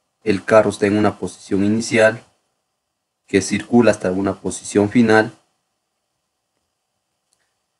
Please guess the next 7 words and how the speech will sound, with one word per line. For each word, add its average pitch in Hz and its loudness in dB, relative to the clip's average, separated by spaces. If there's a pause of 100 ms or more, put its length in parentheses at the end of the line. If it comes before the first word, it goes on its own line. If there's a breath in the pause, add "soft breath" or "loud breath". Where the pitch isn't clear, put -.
(100)
inicialmente 120 4
sí 113 -2
empieza 107 -2
con 107 -4
una 107 0
velocidad 101 2 (680)
de 95 -2